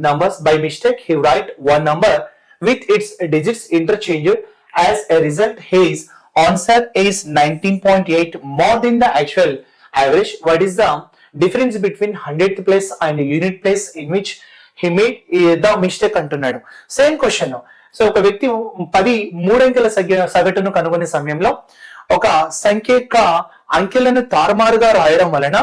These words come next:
సరైన సగటు కంటే నైన్టీన్ పాయింట్ ఎయిట్ ఎక్కువగా వచ్చింది. అయితే అతను తప్పుగా రాసిన సంఖ్యలో వందల స్థానంలో మరియు ఒకట్ల స్థానంలో అంకెల మధ్య భేదం అనేది క్వశ్చన్. మనం తీసుకున్నది బిఫోర్ క్వశ్చన్ ఏంటిది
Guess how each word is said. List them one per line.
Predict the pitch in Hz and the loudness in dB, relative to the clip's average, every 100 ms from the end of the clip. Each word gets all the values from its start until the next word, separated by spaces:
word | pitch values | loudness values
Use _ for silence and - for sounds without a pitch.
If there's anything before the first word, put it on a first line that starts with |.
| - _ _ - | -2 _ _ -10
సరైన | - 190 254 269 | 0 2 4 2
సగటు | 220 208 208 | 0 0 0
కంటే | 190 175 226 | -2 0 0
నైన్టీన్ | 170 170 214 214 | 0 -4 -4 -2
పాయింట్ | 202 190 180 | -2 -2 -2
ఎయిట్ | 180 170 | -2 -2
ఎక్కువగా | - 190 190 160 | -2 0 2 0
వచ్చింది. | 147 147 170 226 165 | -4 -8 -6 -2 -2
అయితే | 170 180 139 - - - 175 | 0 -2 -2 -12 -20 -6 -2
అతను | 170 196 165 160 | 0 0 -2 0
తప్పుగా | 165 240 262 254 | -2 0 2 2
రాసిన | 202 - 185 - | 0 -2 -8 -8
సంఖ్యలో | 156 175 180 143 - | -4 0 2 0 -2
వందల | 151 165 202 202 | -2 2 0 0
స్థానంలో | 170 160 156 208 170 | -2 -2 -2 -2 0
మరియు | 151 165 139 - - - 165 | 2 0 -2 -8 -20 -2 0
ఒకట్ల | 190 233 240 | 2 0 0
స్థానంలో | 202 175 175 175 156 - - _ 156 | 0 -2 0 0 0 -4 -16 _ -8
అంకెల | 180 214 180 | -2 -2 0
మధ్య | 156 156 139 | 0 -2 0
భేదం | 135 143 160 - 143 | 2 2 0 -2 -2
అనేది | 135 160 196 139 | 0 0 -2 -2
క్వశ్చన్. | 160 - 165 220 _ - - - | -2 -2 -4 -10 _ -20 -20 -4
మనం | 190 277 277 | 0 0 0
తీసుకున్నది | 247 - 220 208 226 214 | -2 -2 -2 0 -2 -4
బిఫోర్ | 160 240 233 | -4 0 2
క్వశ్చన్ | 226 208 196 180 | 0 -2 -2 -2
ఏంటిది | 175 170 | -2 0